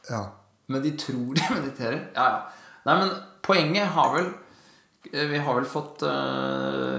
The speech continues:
Speaker 2: poenget er i hvert fall at det er vanskelig å kontrollere sånne studier. Så, eh, vi planter et lite flagg der, og så dykker vi inn i de og kikker litt på de.
Speaker 1: Ja.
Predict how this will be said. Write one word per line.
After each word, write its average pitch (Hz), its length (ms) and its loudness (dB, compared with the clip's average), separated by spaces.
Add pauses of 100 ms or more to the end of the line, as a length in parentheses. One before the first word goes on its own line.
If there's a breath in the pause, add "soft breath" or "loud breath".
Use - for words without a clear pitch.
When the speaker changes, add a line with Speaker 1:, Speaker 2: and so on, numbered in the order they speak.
Speaker 2:
poenget 190 280 0
er 226 60 4
i - 20 6
hvert 170 140 4
fall 170 100 4
at 185 80 2
det 185 60 6
er 185 80 4
vanskelig 143 260 -2
å 147 60 -4
kontrollere 151 420 2
sånne 147 180 -2
studier. 147 460 0 (240)
Så, - 240 0
eh, 143 800 2
vi 131 200 0
planter 117 340 0
et 135 80 0
lite - 160 -6
flagg 131 240 6
der, 208 280 2
og 175 120 0
så 202 160 0
dykker 180 300 -4
vi 139 100 0
inn 104 140 -4
i - 20 -6
de 135 80 -6
og - 240 -14
kikker 123 300 -6
litt 104 100 -8
på 98 160 -4
de. 98 80 -8 (300)
Speaker 1:
Ja. 131 200 4